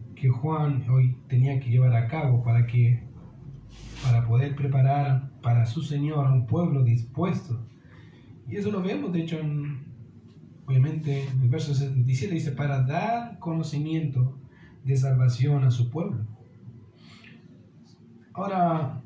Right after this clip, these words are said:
esto podríamos entenderlo como la siguiente expresión, "para dar conocimiento que lleva la salvación a su pueblo", y esa es la idea del pasaje. En otras palabras, nos menciona básicamente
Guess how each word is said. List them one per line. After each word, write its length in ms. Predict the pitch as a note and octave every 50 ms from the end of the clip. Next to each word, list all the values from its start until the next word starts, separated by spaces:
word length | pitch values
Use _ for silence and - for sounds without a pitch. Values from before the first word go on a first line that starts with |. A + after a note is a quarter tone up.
| - - - - - - - - - - - - - - - -
esto 260 | - G3+ G3+ - B3
podríamos 540 | - A3 G#3+ G#3+ G#3 G#3 G#3 G3+ F#3 F#3 F#3
entenderlo 520 | F3 - E3+ E3 E3 F#3 F3+ G3+ F#3 E3+
como 600 | - F3 E3+ E3 E3 E3 D#3 D3+ C3 - - - - -
la 120 | C#3+ D3 C3
siguiente 320 | C#3 D#3 E3 E3 D#3 D3+
expresión, 500 | C#3 B2 - D3 B2+ - E3+ D#3 D3 C3
"para 300 | - D3 C#3+ D3 C#3+ C3+
dar 400 | D3+ E3 F3 F#3 G3+ G#3 G3+ -
conocimiento 800 | - F3 E3 D#3+ - D3+ D3 D#3 D#3+ D#3+ D#3 D3 C3 - C#3 C3
que 180 | - D3 C#3+ C3
lleva 400 | C3 C#3 F3 G#3 A#3 A#3 G#3+ G#3
la 140 | G3+ F3+ -
salvación 480 | E3+ E3 D#3 D3+ D3 C#3+ E3+ E3 D#3+
a 40 | C#3
su 160 | C#3+ C#3 C3+
pueblo", 320 | B2+ C3+ C3+ C3 A#2+ A#2 A#2+
y 120 | B2+ C#3+
esa 160 | C#3+ - C3+
es 40 | C3
la 60 | C3
idea 300 | B2+ B2+ C3+ C#3+ C#3+ C3+
del 160 | C3 B2 A2+
pasaje. 540 | A2 B2 B2+ B2 - F3 F3+ E3+ - B2 - - - - _ _ _ _ - - - - - _ _ - - - _ _ _ - _ _ _ - - - - - -
En 80 | C#3 D#3
otras 200 | E3 E3+ E3+ -
palabras, 720 | - E3 D#3+ F#3 G3 F#3+ D#3+ D3+ D3+ D3+ D3+ D3+ - - - - _ -
nos 180 | A#2+ C3 D3 D3+
menciona 580 | D3+ D#3 D#3 D#3 - - - E3 - E3+ E3+
básicamente 840 | E3+ E3+ E3+ F3 F3 F3 F3 E3+ E3 D3+ - D#3 D#3 F3 F3+ - -